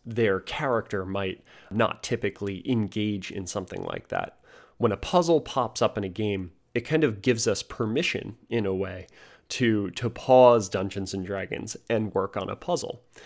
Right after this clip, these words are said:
And sometimes that can be a lot of fun. But I think that more often than not, at least in my experience, puzzles have been a very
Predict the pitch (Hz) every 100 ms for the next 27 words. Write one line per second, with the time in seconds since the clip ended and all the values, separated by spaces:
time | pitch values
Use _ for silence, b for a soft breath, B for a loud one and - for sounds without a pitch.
0 | B B 131 127 - 214 135 101 95 -
1 | - _ _ - 254 220 160 123 120 117
2 | _ _ _ 101 104 101 98 95 - 139
3 | 120 113 - _ B B B B _ 127
4 | 113 107 - 156 156 120 - 113 127 131
5 | 143 123 120 123 - 104 95 92 110 127
6 | 101 - _ _ 113 - 113 110 - 98
7 | 110 117 104 - 101 95 90 87 - -
8 | b b b - 160 156 147 - 110 107
9 | 95 90 104 107 104 101